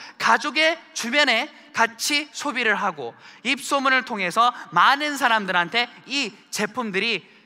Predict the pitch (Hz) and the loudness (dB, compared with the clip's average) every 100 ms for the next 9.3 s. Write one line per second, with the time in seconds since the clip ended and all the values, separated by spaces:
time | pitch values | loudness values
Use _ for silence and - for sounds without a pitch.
0 | _ - - 185 214 294 302 - 240 226 | _ -10 -4 0 2 2 2 0 0 0
1 | 220 240 233 226 - 320 302 285 277 294 | 0 0 0 -2 -8 -6 -4 0 4 4
2 | 302 - - - 180 226 277 269 - - | 2 -8 -14 -6 -2 0 -2 -2 -18 -4
3 | 165 202 202 226 233 233 - - 302 294 | 0 2 2 2 2 -2 -6 -4 -2 0
4 | 202 202 185 190 190 147 117 120 - - | -2 -4 -4 -8 -10 -12 -10 -12 -14 -20
5 | - - 302 294 294 240 - - 247 311 | -20 -4 2 4 4 4 -4 -8 -2 2
6 | 311 302 202 220 226 143 156 233 294 214 | 4 2 2 0 0 2 4 4 2 0
7 | 214 220 220 247 208 269 202 - 254 311 | 0 0 0 0 0 -2 -4 -8 2 2
8 | 339 302 208 208 185 160 175 147 127 131 | 4 0 -4 -6 -4 -2 -2 -4 -6 -10
9 | 107 101 | -16 -14